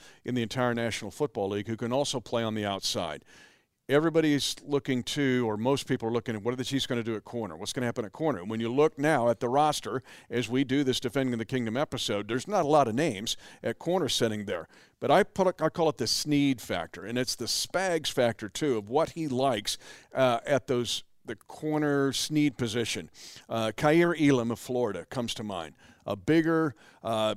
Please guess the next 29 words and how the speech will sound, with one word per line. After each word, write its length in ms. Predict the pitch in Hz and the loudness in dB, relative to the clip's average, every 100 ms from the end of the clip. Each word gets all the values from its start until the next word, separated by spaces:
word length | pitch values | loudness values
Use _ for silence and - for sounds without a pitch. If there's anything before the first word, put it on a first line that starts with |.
| - | -2
guy 160 | 135 135 | 0 2
that 100 | 127 | 0
can 160 | 120 | -6
play 200 | 104 147 | 0 2
the 100 | 147 | 2
slot 360 | 135 147 139 135 | 0 2 2 0
corner. 260 | 143 139 123 | -2 0 2
Another 160 | 135 | 2
guy 240 | 127 123 127 | 4 4 2
is 300 | 135 120 101 | 4 2 2
Jalen 480 | 101 131 131 123 113 | 2 4 6 4 0
P-, 100 | 135 - | -6 -4
uh, 120 | 127 | -4
Petrie 440 | - 151 - 123 113 | 2 0 2 -2 -2
of 240 | 113 104 | -4 0
Baylor. 380 | 120 117 90 - - - - | 0 0 -4 -14 -20 -20 -6
Uh, 180 | 117 117 | -2 -2
played 280 | - 151 143 | 4 4 6
slot 320 | - 151 135 | 4 6 6
almost 320 | 127 127 - | 4 0 -2
entirely 500 | 110 - 131 143 123 | -8 -2 2 2 2
for 140 | - 110 | -2 -6
the 80 | |
Baylor 260 | 101 117 107 | 0 0 -2
Bears. 460 | 95 113 98 - - - _ _ _ - | 0 0 0 -6 -10 -20 _ _ _ 4
Bigger, 500 | 156 151 123 90 - _ _ - | 4 4 -2 -8 -12 _ _ -4
uh, 280 | 123 110 104 | 0 2 0
fast 540 | - 156 135 143 - | -2 0 2 0 -2
enough, 480 | 185 151 90 - | 2 2 0 -6